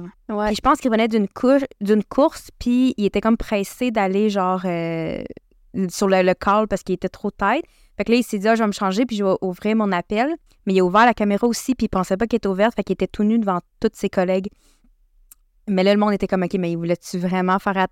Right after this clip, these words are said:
Speaker 3: tu sais, c'est exprès ou c'était vraiment un accident ? »
Speaker 2: Mhm.
Speaker 3: Je me... En tout cas, je me souviens plus, c'était, en tout cas, c'était quelque chose de même.
Speaker 1: Mhm.
Speaker 2: Ouais. Parce que c'est sûr que ça peut être vraiment comme juste innocent, puis t'es comme, « Ouais, je suis tout nu, puis je m'en crisse. »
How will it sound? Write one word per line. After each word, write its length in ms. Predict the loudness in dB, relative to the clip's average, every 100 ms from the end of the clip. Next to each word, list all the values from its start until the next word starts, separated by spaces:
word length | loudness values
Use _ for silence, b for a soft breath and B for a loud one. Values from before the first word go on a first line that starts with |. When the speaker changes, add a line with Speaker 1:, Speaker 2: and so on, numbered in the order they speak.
| _
Speaker 3:
tu 120 | -4
sais, 140 | -2 -2
c'est 100 | 0
exprès 520 | -2 0 -2 2 2
ou 40 | 2
c'était 180 | 0 0
vraiment 260 | 0 0
un 100 | 0
accident ? » 560 | -2 -4 -4 -2 -2 -2
Speaker 2:
Mhm. 120 | -6 -10 _ _ _
Speaker 3:
Je 60 | -2
me... 80 | 0
En 240 | 0 -2
tout 80 | 0
cas, 80 | 0
je 60 |
me 60 | 0
souviens 140 | 0 -2
plus, 100 | -2
c'était, 140 | 0
en 40 | 0
tout 60 | -2
cas, 100 | -4
c'était 160 | -4 -8
quelque 100 | -4
chose 160 | -2
de 80 | 0
même. 240 | 0 0 0 -2 -6 _ -6
Speaker 1:
Mhm. 80 |
Speaker 2:
Ouais. 200 | -4 -4 -8 _ _ _ _ _ _ _ _ _ _ -6
Parce 160 | -6
que 120 | -4
c'est 180 | -4 -2
sûr 180 | 0 0 0
que 120 | -4
ça 180 | -2 -4
peut 140 | 0
être 160 | -2 -2
vraiment 220 | 0 0
comme 240 | 0 -2 -2
juste 280 | -4 -8 -6
innocent, 440 | -2 -2 0 0 0
puis 80 | -2
t'es 100 | -4
comme, « 240 | -2 0
Ouais, 120 | -2 -2
je 60 |
suis 40 | -8
tout 120 | -4
nu, 140 | -4 -4
puis 120 | -2
je 60 | -2
m'en 120 | -2
crisse. » 520 | -6 -4 -4 -4 -12